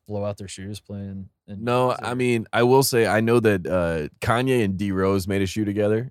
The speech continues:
Speaker 2: that was, like, a Yeezy basketball shoe. And I think that that basketball shoe they wear, some of them wear the basketball shoe. So, like,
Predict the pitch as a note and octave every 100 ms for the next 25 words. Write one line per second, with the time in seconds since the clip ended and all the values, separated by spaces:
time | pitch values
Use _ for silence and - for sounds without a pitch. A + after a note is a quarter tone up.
0 | _ - F2+ F2+ F2+ E2+ D#2 F2 F2 F#2+
1 | E2 F#2 E2 D#2+ E2 G#2+ F#2+ G2+ G2+ A2+
2 | A#2+ B2 _ _ _ F#2 F2+ F#2 G#2+ F2+
3 | F#2 E2+ D#2 F2 F#2 E2 F2 F#2 - E2
4 | D#2+ E2 D#2 C#2+ D2 D2+ D2 - B2 A2+
5 | F#2 E2 D#2+ D#2 E2 F2+ F#2 D#2+ - -
6 | - C2 - F2 F2 F2 D#2+